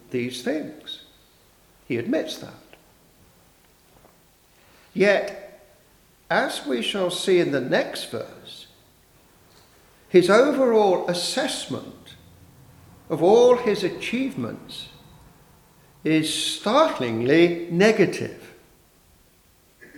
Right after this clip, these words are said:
Because we read in verse eleven, "I looked on all the works that my hands had wrought,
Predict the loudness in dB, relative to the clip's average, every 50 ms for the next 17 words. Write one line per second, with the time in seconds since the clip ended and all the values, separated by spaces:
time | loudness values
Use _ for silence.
0 | -20 -20 -20 -20 -20 -20 _ _ _ _ _ _ _ _ _ _ _ _ _ _
1 | _ _ _ _ _ -2 -2 -2 2 4 2 2 4 4 2 4 6 4 4 4
2 | 0 0 -2 -2 -2 -2 -2 -2 -4 -4 -4 -4 0 0 0 0 -2 -4 -10 -10
3 | -12 -14 -16 -20 -20 -20 -20 _ _ _ _ _ _ _ _ _ _ -20 _ _
4 | _ _ _ _ -20 -20 _ _ _ _ _ _ _ _ _ _ _ _ _ _
5 | -2 4 4 4 6 8 8 8 8 8 6 2 -2 -2 0 4 6 8 8 8
6 | 8 6 4 2 2 4 6 8 8 8 8 6 0 -2 -6 -10 -12 -14 -16 -20
7 | -20 -16 -4 0 0 0 0 0 0 0 0 0 -2 2 2 2 2 2 0 -4
8 | -6 -6 -4 -4 -4 -4 -6 -4 0 0 2 2 2 0 -4 -10 -14 -18 -20 -20